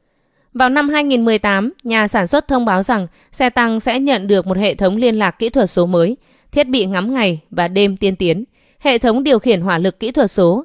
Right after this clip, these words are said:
cũng như một số hệ thống khác chưa bao giờ được chỉ định. Theo giới chuyên gia quân sự, đặc điểm rõ ràng giúp phân biệt T bảy hai B ba M với T bảy hai B ba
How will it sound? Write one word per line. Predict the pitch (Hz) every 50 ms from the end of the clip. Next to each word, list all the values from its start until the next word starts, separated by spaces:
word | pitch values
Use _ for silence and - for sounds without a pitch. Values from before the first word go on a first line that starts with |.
| _ _ -
cũng | - 214 240 247
như | 240 226
một | 214 208 190 175
số | - 190 175 196
hệ | 247 262 175
thống | - - 175 180 190
khác | - 254 277 294 _ _ _ _ _ -
chưa | - 277 254
bao | 247 254 240
giờ | 226 - 208 175
được | 165 170 165
chỉ | - - 175 156
định. | 170 165 - _ _ _ _ _ _ _ _ _ _ _ _ -
Theo | - 247 247 247
giới | 220 233 202 208
chuyên | - 269 254 233 214
gia | 240 214
quân | - - 220 208
sự, | - - 220 - - _ _ _ _ _ _
đặc | - 254 262 -
điểm | 240 254 240 196 180
rõ | 170 233 254 294
ràng | 285 311 269 226 208 202 202
giúp | - 294 330 -
phân | - 302 285 269
biệt | 240 233 202 - -
T | - 233 226 214
bảy | 214 180 165
hai | 175 214 214 214
B | 208 214 208 202 190
ba | 214 202
M | 202 196 190 175 160 156 156 _ _
với | - 180 180
T | 196 - 233 220 208 185
bảy | 196 175 156
hai | 175 196 190
B | 190 196 190 180
ba | 190 185 180 170